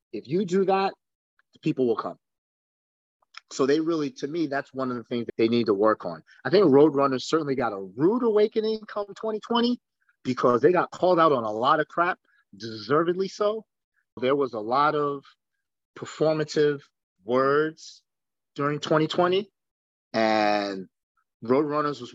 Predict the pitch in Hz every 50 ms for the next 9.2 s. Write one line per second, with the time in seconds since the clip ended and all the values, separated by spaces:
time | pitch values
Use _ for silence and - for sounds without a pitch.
0 | 107 - - 147 151 170 151 143 139 139 139 143 131 135 135 127 117 131 131 131
1 | - - 131 127 123 - 110 110 110 101 - - - - - 131 127 123 127 113
2 | 123 120 127 135 151 - - 135 131 170 175 175 - - 208 254 359 - - -
3 | _ _ _ _ _ _ _ _ _ _ _ _ _ _ - - - - 170 180
4 | 202 185 - - 196 190 185 180 185 185 180 180 185 190 185 - _ _ 113 117
5 | 127 123 - - - 147 143 139 127 127 123 127 135 139 135 131 135 131 135 131
6 | - - 143 - - 123 120 120 127 127 135 139 139 143 147 147 - _ _ _
7 | _ _ _ _ _ _ 117 113 113 107 90 92 98 104 110 120 131 139 151 170
8 | 180 202 247 - _ _ _ _ _ _ _ _ _ _ - - 170 170 175 175
9 | 180 190 190 -